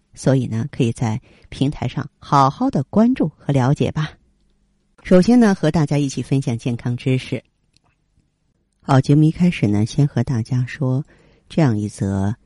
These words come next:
新闻：说有一个瘦弱的刘女士，自己啊倒个水啊就腰椎骨折了，更没想到的是呢，做完手术之后没几天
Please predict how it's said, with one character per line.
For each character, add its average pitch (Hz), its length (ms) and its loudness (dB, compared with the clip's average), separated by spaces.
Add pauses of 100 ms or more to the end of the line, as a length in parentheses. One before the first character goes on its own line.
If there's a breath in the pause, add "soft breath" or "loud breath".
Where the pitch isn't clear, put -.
(140)
新 127 260 -2
闻： 104 280 -4 (200)
说 156 220 0
有 117 180 0
一 95 200 -4
个 123 320 0 (360 soft breath)
瘦 185 340 -2
弱 127 260 -2
的 - 260 -10 (400)
刘 135 200 0
女 156 200 -4
士， - 340 -10 (520 loud breath)
自 196 120 -4
己 113 180 -4
啊 104 140 -4
倒 160 180 -4
个 127 140 -6
水 - 200 -10
啊 104 200 -8
就 127 260 -2
腰 175 240 -2
椎 196 200 -4
骨 - 260 -10
折 95 320 -10
了， 117 160 -6 (760 soft breath)
更 240 240 6
没 127 260 2
想 98 400 -4
到 113 260 -4
的 104 140 -4
是 104 160 -6
呢， 101 180 -4
做 165 200 2
完 165 120 6
手 110 240 -4
术 127 200 -4
之 139 120 -4
后 147 140 2
没 123 160 2
几 113 140 -6
天 135 320 -4